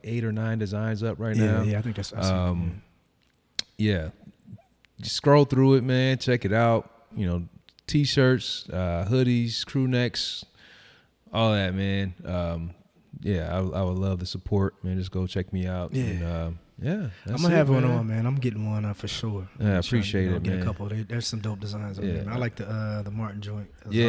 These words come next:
Speaker 2: all,
Speaker 1: that's
Speaker 2: yeah.
Speaker 1: what, that's what, uh, a lot of people have been liking, man,
Speaker 2: Yeah,
Speaker 1: so far.
Speaker 2: so
Speaker 1: The, the, the Martin joint, uh, has been,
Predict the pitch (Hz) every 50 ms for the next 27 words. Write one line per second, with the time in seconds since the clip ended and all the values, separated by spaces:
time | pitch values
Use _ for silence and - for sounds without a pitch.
0 | 113 110 98 120 147 135 123 131 113 123 135 135 - - 123 113 110 - - 110
1 | 104 101 101 101 98 101 101 92 - 101 95 92 85 87 90 90 87 85 82 82
2 | - 82 76 - - 82 82 82 92 92 87 82 87 - 82 82 80 82 - 80
3 | 82 76 - - 90 90 87 69 71 92 92 95 98 107 107 104 95 92 101 101
4 | 101 101 98 - - - - - - - - _ _ - 90 87 85 80 78 80
5 | 82 90 87 92 87 87 85 82 82